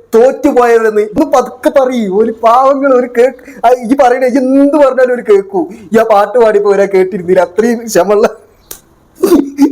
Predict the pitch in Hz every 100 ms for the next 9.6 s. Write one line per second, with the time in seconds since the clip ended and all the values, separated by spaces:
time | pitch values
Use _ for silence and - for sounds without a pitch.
0 | - - 277 208 196 262 254 226 226 220
1 | 208 202 196 185 190 185 208 - - 196
2 | 208 208 208 190 190 214 180 208 220 214
3 | 202 185 190 202 202 180 175 156 175 175
4 | 160 156 165 143 - _ - 170 196 185
5 | 208 196 190 170 220 220 226 214 208 185
6 | 190 202 214 185 220 196 190 175 208 226
7 | 196 - - 185 185 175 180 165 - 277
8 | 196 220 233 233 214 214 202 175 185 151
9 | 147 139 - 226 190